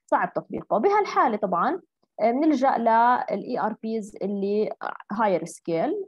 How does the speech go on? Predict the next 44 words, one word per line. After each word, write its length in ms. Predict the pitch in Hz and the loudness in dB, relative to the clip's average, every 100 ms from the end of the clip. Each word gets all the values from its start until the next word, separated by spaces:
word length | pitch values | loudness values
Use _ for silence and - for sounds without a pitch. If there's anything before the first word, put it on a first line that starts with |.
| - | -6
آه، 960 | 196 196 196 190 190 185 180 170 - - | -4 0 2 2 2 2 2 0 -2 -2
بالنسبة 460 | 202 302 330 285 | 0 0 0 -2
طبعا 240 | 262 220 220 | -4 -4 -4
لل 280 | 208 196 | -2 -2
إس 180 | 170 196 | -4 -8
إي 60 | 208 - | -10 -4
بي 340 | 269 202 262 285 | -4 -2 -4 -6
تحديدا، 500 | 240 190 214 185 175 | -8 -6 -4 -2 -2
هلا 220 | 214 254 285 | -2 0 2
ال 40 | 277 | 2
إس 160 | 302 | 0
إي 80 | - | -2
بي 180 | 311 349 | 0 0
كشركة 360 | 269 294 262 202 | 0 -2 -4 -6
بس 140 | 226 | -10
عشان 140 | - 208 | -8 -8
أنتوا 260 | 220 214 | -8 -12
تكونوا 260 | - 214 190 | -10 -6 -4
عارفين، 480 | 175 190 202 202 240 _ _ _ _ _ - | -6 -6 -6 -4 -6 _ _ _ _ _ -2
للي 240 | 240 247 | 2 2
ما 120 | 220 202 | 2 2
بيعرف 400 | 208 185 170 180 | 2 0 0 -2
يعني، 440 | 175 180 247 - | -4 -4 -4 -4
إس 140 | 277 | -2
إي 60 | 262 | -4
بي 120 | 269 | -2
هي 360 | 269 269 233 240 | -4 -2 -4 -4
شركة 320 | 240 240 - | -6 -8 -8
انترناشونال 680 | 190 196 190 190 185 180 175 | -6 -6 -4 -4 -4 -6 -6
طبعا، 300 | 190 180 175 233 247 | -6 -4 -4 -4 -2
هي 180 | 240 | -2
جيرمان 460 | 196 208 180 185 240 | 0 2 2 0 -4
بالأصل، 520 | 208 - 190 226 339 - _ _ _ - | -4 -4 -4 -2 -2 -4 _ _ _ -4
وهي 260 | 277 330 311 | 0 4 4
أول 240 | 302 254 | 4 2
شركة 240 | 262 254 220 | 0 -6 -4
طبعا 220 | 196 185 | -4 -4
اخترعت 380 | - 196 170 185 | -4 -2 -2 -2
ال 60 | |
إي 160 | 170 147 | -2 -2
آر 80 | - | -2
بي 80 | 185 | -6
بالعالم 460 | 175 160 240 185 180 | -6 -2 0 0 -2
ككونسبت، 580 | 190 240 214 190 294 | -4 -4 -4 -2 -4